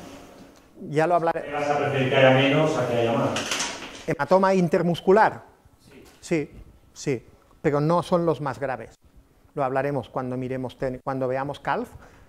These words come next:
Speaker 1: ya verás. Y evidentemente,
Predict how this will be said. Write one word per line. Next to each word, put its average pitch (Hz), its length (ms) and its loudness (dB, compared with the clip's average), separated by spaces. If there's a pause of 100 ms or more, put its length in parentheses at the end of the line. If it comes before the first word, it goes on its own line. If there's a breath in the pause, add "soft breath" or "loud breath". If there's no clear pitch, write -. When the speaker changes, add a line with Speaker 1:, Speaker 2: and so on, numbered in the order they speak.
(200 soft breath)
Speaker 1:
ya 143 80 -2
verás. 117 340 -6 (2500 soft breath)
Y 214 80 2
evidentemente, 185 840 0